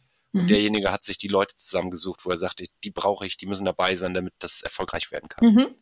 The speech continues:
Speaker 2: <laughs>
Speaker 1: Und mittlerweile arbeiten die sehr viel nach diesem Prinzip. Und das war gemeint mit diesem Canvas, einmal Spielregeln klar
Speaker 2: Ja.
Speaker 1: machen.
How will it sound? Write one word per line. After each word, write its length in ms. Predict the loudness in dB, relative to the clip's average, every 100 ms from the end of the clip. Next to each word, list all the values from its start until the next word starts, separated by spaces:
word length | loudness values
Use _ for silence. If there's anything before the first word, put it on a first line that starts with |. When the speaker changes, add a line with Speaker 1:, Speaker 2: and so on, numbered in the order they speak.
| _ -16 -14 -6 2
Speaker 2:
<laughs> 320 | 2 4 0
Speaker 1:
Und 180 | -2 0
mittlerweile 640 | 2 4 4 6 6 6
arbeiten 340 | 4 4 2 0
die 100 | 0
sehr 160 | 0
viel 340 | 0 2 2 2
nach 140 | -2
diesem 240 | -6 -6
Prinzip. 540 | -4 -4 -2 -2 -4 -8
Und 240 | -8 -2 0
das 200 | 2 2
war 120 | 2
gemeint 300 | 4 2 2
mit 120 | -2
diesem 160 | -4 -2
Canvas, 380 | -2 2 0 2
einmal 220 | 0 2
Spielregeln 720 | 0 2 2 2 2 0 -2 -10 _ _ -16 -8 0
klar 200 | 2 4
Speaker 2:
Ja. 100 | 4
Speaker 1:
machen. 240 | 2